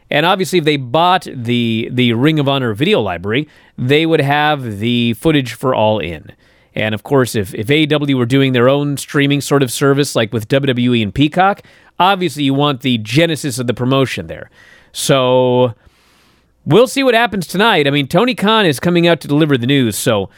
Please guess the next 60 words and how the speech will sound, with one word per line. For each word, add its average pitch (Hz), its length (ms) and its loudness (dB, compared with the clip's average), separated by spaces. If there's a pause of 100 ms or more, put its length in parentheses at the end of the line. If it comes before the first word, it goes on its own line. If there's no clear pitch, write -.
(260)
whatever 196 360 2
it 180 60 2
is, 185 220 4
he 175 120 -2
feels 165 380 2
like 143 220 0
it's 127 240 -2
a, 101 520 0 (240)
a 107 140 2
really, 160 420 4
really 139 360 2
big 113 300 -4
deal. 113 400 0 (300)
I've 214 80 0
heard 247 140 4
other 202 200 4
rumors 175 380 2
as 127 140 -2
well. 131 260 2
Everyone's 135 360 -2
heard, 120 300 2
"Oh, 123 200 2
maybe 120 240 -2
it's - 100 -6
gonna 117 140 -4
be 113 140 0
an 107 60 0
A 113 100 2
E 117 80 2
W 110 340 0
New 110 140 0
Japan 110 360 -2
Super 113 320 -2
Show." 110 320 0 (360)
I 185 100 0
don't 196 180 0
think 165 140 -2
that's 135 180 0
the 127 80 -2
announcement. 113 520 -4 (280)
I 175 40 0
don't 220 120 2
think 247 100 -2
that's 180 160 0
big 180 220 0
enough 175 180 2
for 151 80 -4
Tony 151 300 0
Khan 143 220 2
to 120 60 0
come 131 200 0
out 123 100 2
on 104 120 -2
T 123 180 -4
V 110 200 0
and, 92 160 -4
and 95 140 -8
talk 101 260 -2
about 76 220 -14
it. 69 60 -20